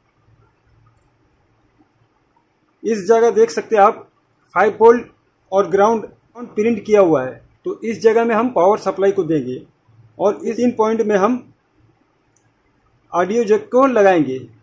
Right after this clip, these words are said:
और देख सकते हैं इस जगह दो point और इस जगह दो point, यानी कि एक स्पीकर इस point में लगेगा और एक स्पीकर इस point में लगेगा।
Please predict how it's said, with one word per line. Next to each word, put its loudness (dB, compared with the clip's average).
और 0
देख 2
सकते -2
हैं -2
इस -2
जगह 4
दो 4
point 0
और 0
इस -6
जगह 0
दो 2
point, -4
यानी 0
कि -6
एक 0
स्पीकर -2
इस -8
point -2
में -2
लगेगा 2
और -2
एक -4
स्पीकर -6
इस -10
point 0
में -4
लगेगा। -2